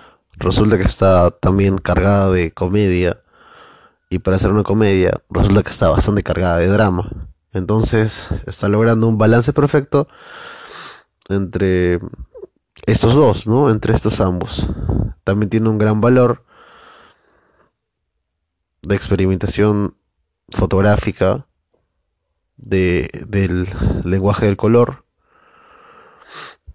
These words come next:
y sobre todo cinematográfico, ¿no? Ya que tiene muchas, eh, referencias a, a otras películas. Eh,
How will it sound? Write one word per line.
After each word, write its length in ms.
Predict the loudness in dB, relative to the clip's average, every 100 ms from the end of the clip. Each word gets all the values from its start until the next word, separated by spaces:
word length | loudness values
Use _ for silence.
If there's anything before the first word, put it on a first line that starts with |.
| _ _ _ -20 _ _ _ _ _ _ _
y 600 | 0 4 4 4 2 0 -4
sobre 300 | -2 0 2
todo 320 | 2 4 4
cinematográfico, 880 | 0 -2 -2 0 0 0 -2 -2 0
¿no? 640 | 0 -2 -6 -12 -18 -20 _ _
Ya 140 | -4 -2
que 100 | 0
tiene 240 | 0 2
muchas, 760 | 2 2 2 2 2 0 -6 -18 _ _ -20 -20 -20 -20 -20 -20 _
eh, 200 | -2 2
referencias 960 | 2 2 2 2 2 2 0 0 -4 -12 -10 -8 -10 -10 -14 -14 -16 -18 -8
a, 320 | -2 0 2
a 200 | 2 2
otras 340 | 0 0 0 -2
películas. 760 | -2 -2 -2 -2 -4 -8 -20 _ _ _ _ _ _ _ _ _ _ _ _ _ _ _ _ _ _ _
Eh, 960 | -2 2 2 0 0 0 0 -2 -6